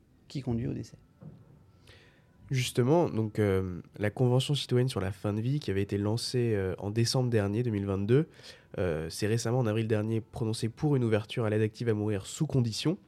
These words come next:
Speaker 2: Donc, elle réunissait cent quatre-vingt-quatre citoyens, euh, sur plusieurs mois. Euh, et donc, euh, donc, elle se positionnait majoritairement à soixante-quinze pour cent en faveur de l'active,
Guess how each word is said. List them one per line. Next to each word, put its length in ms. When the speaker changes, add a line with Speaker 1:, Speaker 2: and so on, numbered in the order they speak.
Speaker 2:
Donc, 120
elle 60
réunissait 440
cent 160
quatre-vingt-quatre 480
citoyens, 920
euh, 160
sur 180
plusieurs 400
mois. 340
Euh, 480
et 140
donc, 520
euh, 600
donc, 160
elle 60
se 80
positionnait 400
majoritairement 720
à 60
soixante-quinze 480
pour 180
cent 260
en 140
faveur 320
de 60
l'active, 360